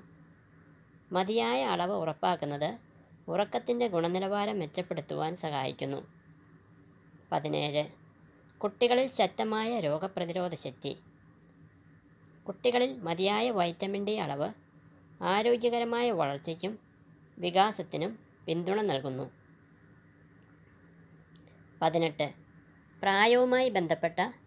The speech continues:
മാക്യുലർ ഡീജനറേഷൻ്റെ അപകട സാധ്യത കുറയ്ക്കുന്നു. പ്രായമായവരിൽ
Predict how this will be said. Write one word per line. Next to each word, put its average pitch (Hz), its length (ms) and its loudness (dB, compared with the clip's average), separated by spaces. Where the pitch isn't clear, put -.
മാക്യുലർ 226 600 2
ഡീജനറേഷൻ്റെ 196 760 0
അപകട 175 360 -2
സാധ്യത 170 400 -2
കുറയ്ക്കുന്നു. 139 500 -6
പ്രായമായവരിൽ 185 880 0